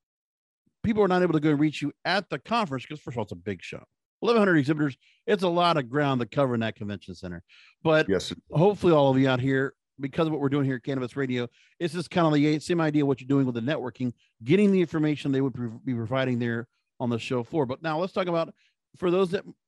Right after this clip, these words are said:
Speaker 1: wanna be able to contact you after the event, obviously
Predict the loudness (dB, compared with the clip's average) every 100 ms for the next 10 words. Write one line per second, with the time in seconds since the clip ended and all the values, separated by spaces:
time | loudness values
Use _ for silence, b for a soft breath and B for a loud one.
0 | _ -8 -2 0 2 2 0 -4 -6 -4
1 | -4 -6 -8 -4 -4 -4 -4 -4 -4 -4
2 | -6 _ _ _ _ _ -6 -4 -4 -6
3 | -12